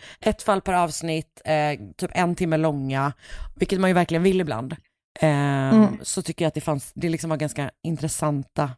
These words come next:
Speaker 1: fall där.
Speaker 2: Mm.
Speaker 1: Ehm,
Speaker 2: Nice.
Speaker 1: så det kan man ju kolla på om man vill det.
Speaker 2: Det tycker jag man ska.
Speaker 1: <laughs> Bra. Ehm, ja,
Speaker 2: Mm.
Speaker 1: ska vi
Speaker 2: Har du skrivit ett manus som vi inte har gjort för i podden, eller?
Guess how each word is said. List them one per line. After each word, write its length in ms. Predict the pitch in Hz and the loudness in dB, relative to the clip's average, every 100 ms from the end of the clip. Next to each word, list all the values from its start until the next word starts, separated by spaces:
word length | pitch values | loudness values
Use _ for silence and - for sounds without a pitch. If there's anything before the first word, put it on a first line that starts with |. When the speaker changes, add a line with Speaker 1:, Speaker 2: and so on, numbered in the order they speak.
| _ _ _ | _ _ _
Speaker 1:
fall 340 | - 196 110 73 | -2 -2 -2 -6
där. 220 | - - _ _ _ _ _ _ _ _ - - | -16 -16 _ _ _ _ _ _ _ _ -8 2
Speaker 2:
Mm. 180 | 233 - - _ - | 4 4 -4 _ -2
Speaker 1:
Ehm, 100 | - | 2
Speaker 2:
Nice. 420 | 302 151 151 - - | 4 4 0 0 -2
Speaker 1:
så 140 | 208 - | -4 -4
det 120 | 262 | -4
kan 140 | 277 | -2
man 320 | 254 220 196 185 | 0 0 -2 -2
ju 140 | 180 | -2
kolla 200 | 156 - | -4 -6
på 100 | - | -6
om 60 | 90 | -8
man 160 | 113 143 - _ - - _ _ - | -8 -10 -18 _ -20 -20 _ _ -12
vill 180 | - 165 | -6 -4
det. 140 | 185 - | -4 0
Speaker 2:
Det 120 | 311 | 2
tycker 220 | 269 - | 4 2
jag 80 | - - 190 | 0 0 2
man 80 | 190 | 4
ska. 220 | 180 165 - - - | 2 -2 -6 -16 -12
Speaker 1:
<laughs> 320 | 185 _ - | -12 _ -6
Bra. 120 | 180 - - - - - - - - - - | -6 -6 -14 -14 -18 -14 -12 -12 -14 -18 -6
Ehm, 840 | 220 226 233 233 226 226 226 233 247 | -2 0 0 0 0 2 6 8 10
ja, 200 | 240 247 247 | 10 8 8
Speaker 2:
Mm. 540 | 247 247 254 247 247 | 8 10 10 10 8
Speaker 1:
ska 180 | 240 262 | 6 2
vi 180 | 247 240 | 2 4
Speaker 2:
Har 180 | 214 240 | 6 6
du 100 | 247 | 6
skrivit 520 | - 247 247 226 233 | 6 6 8 6 4
ett 100 | 226 | 2
manus 420 | 233 285 339 254 | 4 4 4 0
som 160 | 247 220 | 0 0
vi 60 | |
inte 160 | 214 196 | 0 2
har 60 | 208 | 0
gjort 180 | 233 | 0
för 160 | - 190 | 0 2
i 60 | 185 | 2
podden, 340 | 247 220 170 | -2 -2 -4
eller? 240 | 143 104 | -4 -6